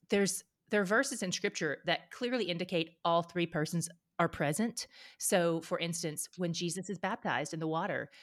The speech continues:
Jesus, the God the Son, is being baptized in the water. God the Father's voice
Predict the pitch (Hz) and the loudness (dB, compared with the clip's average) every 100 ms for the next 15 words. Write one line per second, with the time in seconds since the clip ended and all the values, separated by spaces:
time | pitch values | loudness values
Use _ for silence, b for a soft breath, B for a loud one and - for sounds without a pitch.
0 | b - 185 185 214 - - _ _ - | b 0 2 4 2 -2 -8 _ _ -2
1 | 170 151 _ - 165 175 - 156 135 143 | -2 -2 _ 2 2 2 0 0 -2 -4
2 | - 170 160 156 156 170 196 196 220 214 | -4 -2 -2 0 2 2 0 0 0 2
3 | 156 135 127 156 b b b b b 139 | 2 2 0 -4 b b b b b 0
4 | 175 170 165 185 175 165 160 - 143 262 | 2 4 2 2 4 4 4 2 0 2
5 | 190 190 | 4 2